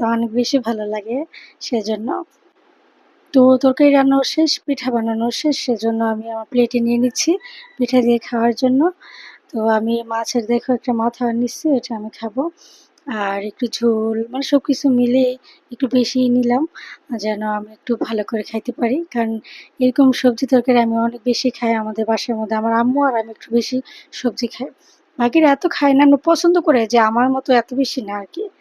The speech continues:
<laughs> তো আমি রুটি ভেঙে একটা আলু নিয়ে শুরু করলাম বিসমিল্লাহ বলে। মাশাআল্লাহ, অনেক বেশি মজা হয়েছে সবজিটা। আর অন্য কেউ, ওরা খাইছে না কেউ, আমিই খাইতেছিলাম আর হাদিয়া। আর দেখো, আমি মরিচটা খাইতেছি,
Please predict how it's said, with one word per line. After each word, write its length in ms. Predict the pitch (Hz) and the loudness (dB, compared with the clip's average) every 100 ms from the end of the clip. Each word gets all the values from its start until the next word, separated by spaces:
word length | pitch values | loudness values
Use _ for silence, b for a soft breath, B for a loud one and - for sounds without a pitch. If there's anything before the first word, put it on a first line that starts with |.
| b b | b b
<laughs> 440 | b 285 254 330 - - B - _ _ _ _ _ | b -4 -4 -6 -10 -12 B -10 _ _ _ _ _
তো 40 | 277 | 4
আমি 200 | 269 262 | 6 6
রুটি 260 | 254 262 294 | 4 2 2
ভেঙে 360 | 277 247 247 262 262 | 0 0 2 2 0
একটা 200 | - 240 | 0 0
আলু 200 | 233 240 | 2 2
নিয়ে 260 | 247 247 262 294 | 2 0 -2 -4
শুরু 260 | - 240 | 0 0
করলাম 300 | 240 233 240 233 | 0 0 2 0
বিসমিল্লাহ 420 | 220 262 240 226 | -2 0 0 0
বলে। 240 | 220 226 330 - _ _ | 0 0 -2 -4 _ _
মাশাআল্লাহ, 580 | 226 214 - 220 214 247 302 B B B - 226 | -6 -4 -2 -2 0 -2 -4 B B B -8 -2
অনেক 260 | 240 254 | 0 2
বেশি 240 | 226 247 247 | 2 -2 -2
মজা 260 | 226 226 226 | -4 -2 0
হয়েছে 240 | 240 - 254 | 0 0 -2
সবজিটা। 500 | 254 240 240 - 269 330 B B B _ 240 | -2 -4 -6 -4 -4 -4 B B B _ -4
আর 240 | 208 208 202 214 226 - _ _ | -2 -4 -4 -8 -12 -20 _ _
অন্য 220 | 285 262 269 | 2 2 2
কেউ, 220 | - 311 - 311 | 0 -2 0 4
ওরা 240 | 240 254 | 4 4
খাইছে 320 | - 269 262 | 2 -2 2
না 100 | 285 | 2
কেউ, 180 | 254 247 | 2 0
আমিই 340 | 220 214 226 247 | 0 0 -2 -2
খাইতেছিলাম 540 | - 240 262 - 247 | -2 -2 -4 -2 -2
আর 100 | 226 - | -2 -4
হাদিয়া। 340 | 208 240 403 B B B | -8 -8 -10 B B B
আর 120 | - 214 | -8 0
দেখো, 260 | 240 233 220 | 0 0 -4
আমি 180 | 214 214 | -4 -6
মরিচটা 400 | 214 240 - 214 | -2 -2 -2 -10
খাইতেছি, 460 | - 220 240 - | -10 -10 -8 -12